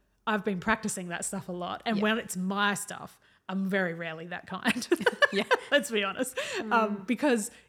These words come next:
Speaker 1: I'm being triggered about not being good enough
Speaker 2: Yes.
Speaker 1: when I'm making someone unhappy 'cause
Speaker 2: Yeah.
Speaker 1: I'm setting a boundary.
Speaker 3: Mm,
Speaker 2: Yeah.
Speaker 3: mm-hmm.
Speaker 1: I don't know if that answers
Speaker 2: No,
Speaker 1: your
Speaker 2: that's,
Speaker 1: question.
Speaker 2: that is so helpful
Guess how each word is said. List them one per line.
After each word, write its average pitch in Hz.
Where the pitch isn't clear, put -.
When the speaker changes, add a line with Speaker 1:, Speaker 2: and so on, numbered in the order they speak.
Speaker 1:
I'm 240
being 190
triggered 180
about 175
not 190
being 175
good 190
enough 170
Speaker 2:
Yes. -
Speaker 1:
when 175
I'm 170
making 175
someone 160
unhappy 165
'cause 165
Speaker 2:
Yeah. 156
Speaker 1:
I'm 156
setting -
a -
boundary. -
Speaker 3:
Mm, 190
Speaker 2:
Yeah. 180
Speaker 3:
mm-hmm. 175
Speaker 1:
I 220
don't 269
know 262
if 254
that 220
answers 185
Speaker 2:
No, 175
Speaker 1:
your 180
Speaker 2:
that's, 185
Speaker 1:
question. 180
Speaker 2:
that 175
is 175
so 151
helpful 147